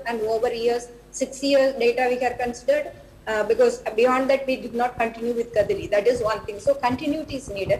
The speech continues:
That is one thing. And these, uh, uh, data were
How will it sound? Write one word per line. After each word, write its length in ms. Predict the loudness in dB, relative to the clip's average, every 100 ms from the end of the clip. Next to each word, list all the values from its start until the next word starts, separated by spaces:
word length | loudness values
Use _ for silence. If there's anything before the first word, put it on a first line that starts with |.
| -2 -6
That 140 | -2
is 140 | -4
one 160 | -4 -10
thing. 200 | -10 -12 -14 -16 -6
And 180 | -4 -2
these, 460 | -2 0 -2 -2 -2
uh, 220 | 0 -2 -4 -20 -20 -20 -20 -20 -18 -18 -18 -18 -20 -12 0
uh, 220 | 2 2 -2 -12 -14 0
data 320 | 2 4 2
were 160 | 2